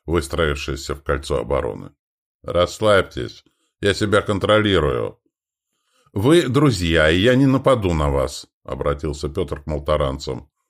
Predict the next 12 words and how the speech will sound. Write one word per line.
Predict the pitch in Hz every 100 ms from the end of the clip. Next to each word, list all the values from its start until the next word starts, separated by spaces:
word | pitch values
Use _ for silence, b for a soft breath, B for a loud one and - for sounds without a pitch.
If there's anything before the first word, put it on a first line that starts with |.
| _ _
Его | - 78 82 80
мысль | 104 - 85
была | 71 76
полна | 73 82 82 71
миролюбия. | 71 78 85 58 53 50 - _ _ _ _ _ _
Он | 101 -
хотел | - 95 110 95
показать, | - - 95 104 120
что | - 95
угрозы | 82 78 82 82 73 123
больше | 101 69 - -
нет. | 87 64 50